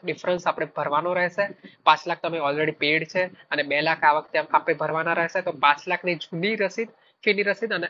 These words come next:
આ વખતે નવી જે બે લાખ રૂપિયા ભરો છો એની નવી ફી રસીદ, આમ કરીને આપે total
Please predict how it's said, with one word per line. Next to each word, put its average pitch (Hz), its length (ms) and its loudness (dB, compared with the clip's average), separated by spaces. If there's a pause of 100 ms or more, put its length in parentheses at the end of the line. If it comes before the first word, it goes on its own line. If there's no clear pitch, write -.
આ 160 120 8
વખતે 175 260 -2
નવી 156 240 0
જે 170 100 -2
બે 147 160 4
લાખ 165 200 2
રૂપિયા 175 280 0
ભરો 170 140 0
છો 175 120 -6
એની 170 160 -4
નવી 160 280 -4 (380)
ફી 226 160 0
રસીદ, 185 340 0 (300)
આમ 196 200 6
કરીને 185 300 0
આપે 170 320 0
total 175 380 -6